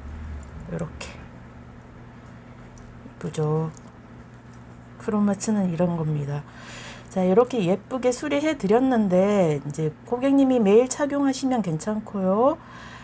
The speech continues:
착용하시면서 매일 착용하시면 괜찮고, 우리 고객님은 직업상 물이 많이 닿는 직업이라고 해서 여기 드라이어로 바짝 말려서 말려서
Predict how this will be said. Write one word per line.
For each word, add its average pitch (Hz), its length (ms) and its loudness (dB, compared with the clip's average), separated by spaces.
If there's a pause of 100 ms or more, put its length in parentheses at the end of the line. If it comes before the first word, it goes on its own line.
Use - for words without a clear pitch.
(120)
착용하시면서 240 1500 4 (720)
매일 220 240 6
착용하시면 233 640 2
괜찮고, 214 420 2
우리 202 200 4
고객님은 214 640 2
직업상 208 600 0
물이 196 460 2
많이 185 320 4
닿는 196 960 2 (220)
직업이라고 185 600 2
해서 175 260 0
여기 190 460 4 (360)
드라이어로 190 600 4
바짝 185 360 -4
말려서 185 720 2 (580)
말려서 180 580 4